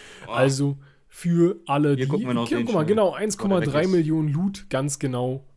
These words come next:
Speaker 2: Das sieht doch ziemlich nice aus. Oh, ich kann
Speaker 1: Und
Speaker 2: fast,
Speaker 1: hier
Speaker 2: also im,
Speaker 1: schön.
Speaker 2: im Stream sieht man's dann definitiv besser, aber ansonsten ist es relativ klein, echt durch die zwei Bildschirmchen. Ja, genau, ja, da sehen wir das, was passiert.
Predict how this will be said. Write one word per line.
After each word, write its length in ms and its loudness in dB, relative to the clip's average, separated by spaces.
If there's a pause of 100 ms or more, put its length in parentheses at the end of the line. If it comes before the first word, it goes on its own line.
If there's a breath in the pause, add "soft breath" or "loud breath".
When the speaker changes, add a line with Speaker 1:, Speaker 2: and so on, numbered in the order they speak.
(160)
Speaker 2:
Das 180 -6
sieht 160 -2
doch 160 -2
ziemlich 320 -4
nice 320 -4
aus. 300 -8 (3000 soft breath)
Oh, 160 -6
ich 140 -10
kann 200 -10
Speaker 1:
Und 40 -10
Speaker 2:
fast, 260 -8
Speaker 1:
hier 80 -10
Speaker 2:
also 200 -4
im, 60 -6
Speaker 1:
schön. 120 0
Speaker 2:
im 140 0
Stream 340 -2
sieht 160 -2
man's 220 -4
dann 400 -4
definitiv 480 -8
besser, 400 -4
aber 160 -6
ansonsten 380 -6
ist 180 -6
es 80 -6
relativ 480 -6
klein, 400 -8
echt 220 -14
durch 100 -8
die 140 -14
zwei 480 -8 (440 soft breath)
Bildschirmchen. 540 -4
Ja, 180 2
genau, 320 -2
ja, 320 -4
da 160 -6
sehen 180 -6
wir 100 -6
das, 180 -8
was 120 -12
passiert. 520 -10